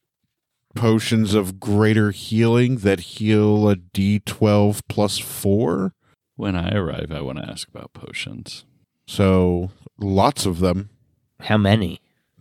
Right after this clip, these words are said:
Speaker 1: Uh, I don't know, probably fifty
Speaker 3: Hmm.
Speaker 1: on hand.
Speaker 3: How much are they?
Speaker 1: For you?
Speaker 3: Yeah.
Speaker 1: Five copper apiece.
Speaker 3: I'll take 'em all.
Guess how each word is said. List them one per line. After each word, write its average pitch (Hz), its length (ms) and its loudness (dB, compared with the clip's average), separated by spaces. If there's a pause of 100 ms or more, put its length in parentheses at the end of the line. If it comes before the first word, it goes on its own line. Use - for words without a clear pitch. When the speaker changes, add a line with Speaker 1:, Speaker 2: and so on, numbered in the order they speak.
(140)
Speaker 1:
Uh, - 460 0 (120)
I - 60 -10
don't 87 180 0
know, 95 160 0
probably 104 480 2 (200)
fifty 147 520 0 (200)
Speaker 3:
Hmm. 104 140 -12 (500)
Speaker 1:
on 98 140 4
hand. 104 460 2
Speaker 3:
How 101 140 -2
much 101 220 2
are 98 160 6
they? 85 280 0 (500)
Speaker 1:
For - 240 -6
you? 175 380 0 (360)
Speaker 3:
Yeah. - 240 -6 (460)
Speaker 1:
Five 147 320 0
copper 98 300 -4
apiece. - 360 -16 (380)
Speaker 3:
I'll - 60 -20
take - 260 -8
'em 90 100 -2
all. 85 220 -4